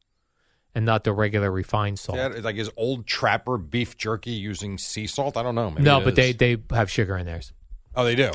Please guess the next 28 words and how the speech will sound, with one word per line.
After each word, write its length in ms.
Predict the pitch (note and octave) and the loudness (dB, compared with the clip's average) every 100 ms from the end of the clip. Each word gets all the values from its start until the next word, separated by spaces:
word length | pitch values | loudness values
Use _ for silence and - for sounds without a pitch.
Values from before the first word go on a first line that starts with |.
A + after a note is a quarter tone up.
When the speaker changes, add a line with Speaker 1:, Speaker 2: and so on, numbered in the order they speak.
| - | 0
Speaker 1:
Yeah, 160 | A#2+ A2+ | 2 2
there's 120 | A2+ | 2
very 260 | C3+ D3 | 4 2
few 160 | B2+ C3+ | 2 4
brands 380 | A#2+ A#2+ A2+ G2 | 6 6 4 2
that 180 | G2+ - | 0 2
don't 300 | G#2+ G#2 - - | 0 0 -8 -6
have 220 | A2+ G2 G2 | 0 2 2
added 260 | F#2 F2 | 0 -2
sugar. 300 | - G2+ D#2 F2 | -4 -4 -6 -8
Speaker 2:
Got 220 | F2+ D2 | -8 -6
it. 80 | - _ - _ _ _ _ _ - | -10 _ -20 _ _ _ _ _ -18
Okay. 240 | A#2 A2+ G#2 _ | -14 -12 -14 _
Speaker 1:
So. 240 | G#2+ F#2 - - _ _ _ _ _ _ _ _ _ _ _ _ _ - | -8 -8 -12 -20 _ _ _ _ _ _ _ _ _ _ _ _ _ -6
Speaker 2:
All 160 | B2+ A#2+ | -4 -2
right. 220 | F#2 G2 _ _ _ _ | -4 -10 _ _ _ _
Speaker 1:
There's 140 | D3 C#3+ | 4 6
a 60 | |
brand, 340 | - D#3+ E3+ D3+ | 6 6 6 6
there's 160 | C3 | 6
a 60 | C3 | 4
beef 280 | D3 D#3+ - | 4 2 0
stick 360 | - E3+ - | 2 2 4
that 180 | C3 A#2 | 4 6
they 140 | A#2 | 4
sell 340 | A2 - A2+ A2 | 4 2 4 4
at, 200 | G#2+ G#2+ | 2 4
uh, 400 | G#2 G2+ G2+ | 4 4 2